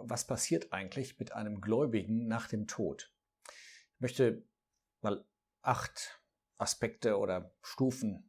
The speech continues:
vorstellen, acht Phasen, wenn man so will, Dinge, die folgen nach dem Tod. Aber bevor ich loslege, eine Sache vorab. Äh, ich habe nicht vor zu sterben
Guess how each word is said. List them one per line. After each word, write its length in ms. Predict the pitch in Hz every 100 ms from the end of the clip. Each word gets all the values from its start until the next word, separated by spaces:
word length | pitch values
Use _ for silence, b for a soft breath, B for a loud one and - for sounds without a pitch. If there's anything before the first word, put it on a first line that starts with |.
| _ -
vorstellen, 840 | - 110 - - 82 120 165 - _ -
acht 280 | - -
Phasen, 520 | - - 101 110 113 101
wenn 80 |
man 160 | 101 98
so 140 | 95 82
will, 260 | 113 165 - B B B B
Dinge, 380 | 110 120 135 113
die 420 | 110 107 110 -
folgen 520 | - - 131 107 104
nach 160 | 101 -
dem 180 | 92 -
Tod. 360 | 95 - -
Aber 280 | 98 110 - B B B B _ _ _ -
bevor 240 | - 135
ich 100 | 120
loslege, 520 | 123 135 113 107 113
eine 220 | 113 120
Sache 260 | 101 117 113
vorab. 480 | - 80 104 - - _ B B B B _ -
Äh, 200 | 110 - - _ _ _
ich 160 | - 117
habe 120 | 120
nicht 140 | 107
vor 160 | - 113
zu 140 | 113
sterben 440 | 107 113 110 156